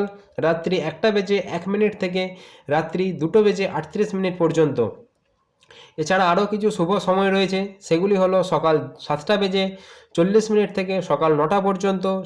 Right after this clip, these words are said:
সকাল এগারোটা বেজে ঊনচল্লিশ মিনিট থেকে দুপুর বারোটা বেজে ঊনষাট মিনিট পর্যন্ত। আজ কোনো যাত্রা শুরু করার শুভ মুহূর্ত সকাল ছটা বেজে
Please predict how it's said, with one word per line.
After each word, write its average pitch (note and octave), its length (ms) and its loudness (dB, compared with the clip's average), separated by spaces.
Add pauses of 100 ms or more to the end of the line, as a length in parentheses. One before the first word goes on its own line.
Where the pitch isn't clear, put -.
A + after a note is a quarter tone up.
সকাল D#3 240 2 (200)
এগারোটা G3 320 2
বেজে F#3 320 -2
ঊনচল্লিশ G#3 480 0
মিনিট G3 300 -2
থেকে F3+ 160 -2 (240)
দুপুর E3+ 280 4 (120)
বারোটা F#3+ 300 4
বেজে F#3+ 240 0 (140)
ঊনষাট G3 380 0
মিনিট F#3 260 -2
পর্যন্ত। D#3 400 2 (560)
আজ G3 120 2 (180)
কোনো F3+ 160 2 (140)
যাত্রা E3 340 0
শুরু G3+ 220 -2
করার F#3+ 340 2
শুভ E3+ 140 -2 (180)
মুহূর্ত F#3 280 -2 (580)
সকাল E3+ 240 2 (100)
ছটা E3 240 0
বেজে G3 260 0